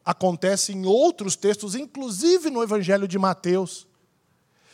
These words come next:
em que ele usa essa estrutura de colocação e comunicação para indicar garantia.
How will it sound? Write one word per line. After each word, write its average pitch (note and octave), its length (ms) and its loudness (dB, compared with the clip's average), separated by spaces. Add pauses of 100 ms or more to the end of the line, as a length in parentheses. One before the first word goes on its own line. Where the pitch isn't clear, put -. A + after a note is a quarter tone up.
(140)
em F3+ 80 -8
que B3 140 -4
ele C4 160 -2
usa B3+ 220 -2
essa B3 200 -2
estrutura B3+ 640 -4
de G3+ 120 -10
colocação G#3 800 -2
e G#3+ 60 -10
comunicação G#3+ 1120 -2 (840)
para A3+ 180 6
indicar A#3 580 -4
garantia. G#3 960 -2